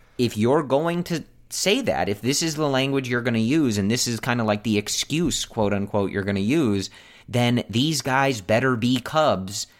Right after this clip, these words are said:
in the future, right? I don't wanna hear about how we don't have money in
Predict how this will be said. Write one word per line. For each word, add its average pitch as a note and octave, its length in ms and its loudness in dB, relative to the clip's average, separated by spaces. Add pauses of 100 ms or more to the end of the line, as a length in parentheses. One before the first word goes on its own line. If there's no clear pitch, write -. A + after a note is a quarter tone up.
(240)
in B2+ 180 2
the C3 80 0
future, F3 460 -2 (560)
right? G2+ 340 0 (100)
I A2+ 120 4
don't C#3 120 2
wanna C#3+ 180 2
hear C#3+ 300 2
about A#2 200 0
how B2 140 -2
we A#2+ 100 0
don't A#2+ 160 2
have A#2+ 240 -2
money A#2 560 0 (440)
in A#2 480 0